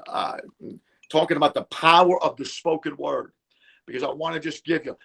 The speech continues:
I'm giving you some practical insight here, how to win against the veiled voice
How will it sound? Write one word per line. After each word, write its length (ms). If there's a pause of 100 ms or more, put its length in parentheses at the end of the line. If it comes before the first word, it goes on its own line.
(120)
I'm 160
giving 280
you 100
some 220
practical 760
insight 480
here, 260 (320)
how 520 (100)
to 260
win 560 (220)
against 640 (280)
the 160
veiled 500
voice 480